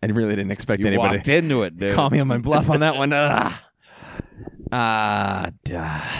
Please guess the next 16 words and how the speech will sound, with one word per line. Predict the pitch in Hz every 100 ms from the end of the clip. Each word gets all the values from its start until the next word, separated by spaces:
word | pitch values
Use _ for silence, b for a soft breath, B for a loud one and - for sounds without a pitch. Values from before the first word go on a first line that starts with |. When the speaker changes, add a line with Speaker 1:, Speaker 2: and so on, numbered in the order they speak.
| B 123
Speaker 2:
That's | 131
been | - 185
my | 160 135
go-tos | 95 202 139 139 - 120 110 90 -
for, | - - 90
like, | 82 82
five | - 98 98 92
years, | 90 95 80 -
telling | 87 92 87
people, | 92 - 82 69 - B B B -
"Dude, | 156 98
I'd | 104
rather | 139 127
watch | 98 92 87
a | 85
documentary." | 101 98 92 92 92 87 87 85 80 78